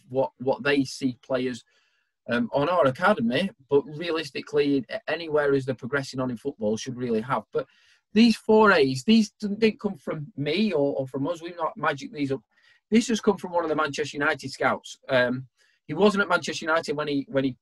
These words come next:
put this together. He was at, at, at Bolton Wanderers, and we used to work with him.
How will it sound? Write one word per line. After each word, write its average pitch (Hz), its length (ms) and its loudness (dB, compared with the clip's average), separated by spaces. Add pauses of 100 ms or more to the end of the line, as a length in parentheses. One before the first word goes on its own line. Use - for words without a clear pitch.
put - 140 -8
this 139 140 -6
together. 175 260 -4
He 180 100 -6
was 135 180 -4
at, 139 180 0
at, 135 220 2
at 127 200 -8
Bolton 147 300 0
Wanderers, 180 320 -2
and 131 80 -4
we 135 80 0
used 139 180 -2
to 143 80 -4
work 196 260 2
with 123 140 -4
him. 110 160 -2